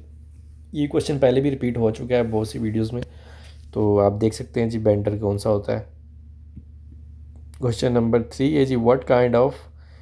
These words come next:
power socket using for wet outdoor locations?" आप देख सकते हैं जी आउटडोर के लिए कौन सा सर्किट यूज़ किया जाता है। तीन किस्म के सर्किट की पिक्चर्स वहाँ पे दी हुई होंगी, इनमें से आपने चूज़ करना है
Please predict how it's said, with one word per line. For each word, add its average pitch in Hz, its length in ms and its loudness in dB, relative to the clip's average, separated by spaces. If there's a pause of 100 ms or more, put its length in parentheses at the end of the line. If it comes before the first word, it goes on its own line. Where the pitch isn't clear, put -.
(440)
power 143 300 4
socket 117 420 2
using 131 320 -2
for 117 300 2
wet 120 220 2
outdoor 110 440 2
locations?" 101 600 -2 (680)
आप 110 100 2
देख 131 180 4
सकते 143 240 0
हैं 139 100 2
जी 139 100 0
आउटडोर 123 340 2
के 131 80 -4
लिए 127 80 -4
कौन 123 220 -2
सा 123 160 -14
सर्किट 120 340 -2
यूज़ 113 220 -4
किया 127 140 -2
जाता 117 320 2
है। 127 140 -4 (560)
तीन 120 140 -4
किस्म 127 200 -2
के 131 60 2
सर्किट 123 340 2
की 123 120 -6
पिक्चर्स 120 340 -6
वहाँ 120 140 2
पे 117 100 -2
दी 113 180 2
हुई 131 180 0
होंगी, 120 220 0
इनमें 117 160 0
से 113 140 0
आपने 110 180 0
चूज़ 113 320 -6
करना 107 260 -2
है 110 100 -2